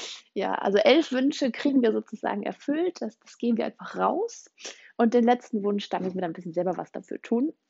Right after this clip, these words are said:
Aber ich weiß nicht, ich finde das irgendwie ein schönes Ritual. Und auch jetzt, wenn wir mehr zu Hause sind, haben wir so jeden Tag irgendwas, wo wir uns drauf freuen können. Und, ähm, vielleicht magst du dir auch, es hat eine Freundin von mir empfohlen, fand ich auch eine schöne Idee,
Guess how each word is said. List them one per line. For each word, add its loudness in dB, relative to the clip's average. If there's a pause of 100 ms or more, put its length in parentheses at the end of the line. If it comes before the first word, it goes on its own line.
(220)
Aber 0
ich -8
weiß -2
nicht, -8
ich -4
finde -4
das -10
irgendwie 0
ein -4
schönes -2
Ritual. -4
Und -2
auch -6
jetzt, -6
wenn -6
wir -4
mehr -6
zu -8
Hause 2
sind, 0 (340)
haben 2
wir 4
so 2
jeden 0
Tag -6
irgendwas, -2
wo -4
wir -2
uns -10
drauf -10
freuen 0
können. -2
Und, -8 (480)
ähm, -2
vielleicht 2
magst -8
du -2
dir -2
auch, -6
es -14
hat -12
eine -18
Freundin -2
von -6
mir -2
empfohlen, -2
fand -12
ich -14
auch -14
eine -4
schöne 0
Idee, -2